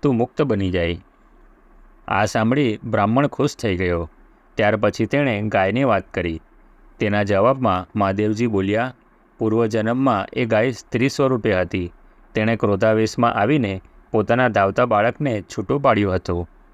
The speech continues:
એ પાપનું ફળ તે અત્યારે ભોગવી રહી છે. તેનું નિવારણ એ છે કે તું એના આંચળમાંથી દૂધ કાઢી તે વડે મારી પૂજા કરજે, આથી તેનું દુઃખ દૂર થઈ જશે." ત્યાર પછી તેણે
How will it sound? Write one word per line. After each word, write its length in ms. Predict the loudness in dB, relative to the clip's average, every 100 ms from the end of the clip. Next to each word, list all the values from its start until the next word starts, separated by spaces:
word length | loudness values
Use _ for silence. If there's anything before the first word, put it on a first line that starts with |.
| -20 _
એ 140 | -2 0
પાપનું 440 | 2 2 0 -2
ફળ 260 | 2 2 0 -2
તે 100 | -2
અત્યારે 440 | 0 -2 0 0 0
ભોગવી 360 | -2 0 0
રહી 260 | 0 0 -2
છે. 320 | -4 -6 -6 -16 _ _ -20 -20 _ -6
તેનું 260 | -2 2 2
નિવારણ 440 | 2 2 2 0
એ 240 | -2 -2 -2
છે 400 | 0 -2 -2 -8 _ _ _
કે 100 | -4
તું 280 | -2 0 0
એના 220 | 0 0
આંચળમાંથી 720 | 0 -2 0 0 2 0 0 0
દૂધ 220 | 0 -2
કાઢી 460 | 0 0 2 -2 -8 _
તે 120 | 0
વડે 280 | 2 2 2
મારી 240 | 0 0 0
પૂજા 320 | -2 0 0
કરજે, 520 | 0 -2 -2 -4 -6 -14 -20 -2
આથી 300 | -2 0 0
તેનું 280 | 0 0 2
દુઃખ 240 | 0 -2 -2
દૂર 200 | 2 2
થઈ 200 | 2 0
જશે." 460 | 0 -2 -2 -4 -6 -14 -20 -20 -20 -20 -12 0
ત્યાર 200 | 2 2
પછી 280 | 0 0
તેણે 360 | 0 2 2